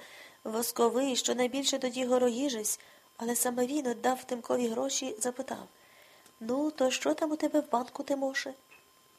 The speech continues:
«Життя», відказав Тиміш і ще раз додав: «Життя». «Тоді давай на весь банк».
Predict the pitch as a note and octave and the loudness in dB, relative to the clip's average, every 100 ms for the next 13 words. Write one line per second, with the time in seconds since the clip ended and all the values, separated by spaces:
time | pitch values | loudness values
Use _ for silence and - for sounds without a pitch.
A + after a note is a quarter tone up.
0 | _ _ _ - G#3 B3+ C4+ - A3+ B3+ | _ _ _ -10 -4 -4 -4 -8 -8 -8
1 | - - - _ - A3 - A3 A3 G#3+ | -12 -20 -20 _ -12 -12 -6 -4 -4 -4
2 | G#3+ A#3+ C#4 - A#3 - - B2 B2+ - | -4 -2 -4 -4 -4 -4 -2 -4 -4 -6
3 | A#2+ G#2+ G#2 - - _ _ _ _ _ | -6 -8 -12 -20 -20 _ _ _ _ _
4 | G#3+ G#3+ C4+ - - - E4+ B3+ - _ | -6 -2 -2 -4 -10 -6 -6 -6 -14 _
5 | _ _ _ _ _ _ _ _ _ G#3 | _ _ _ _ _ _ _ _ _ 0
6 | G#3 A3 C4+ C4+ A#3 A3+ C4+ C4+ C4+ C4+ | 0 -2 -4 0 0 2 0 2 2 0
7 | A#3+ C4+ D#4 - | -2 -2 -2 -8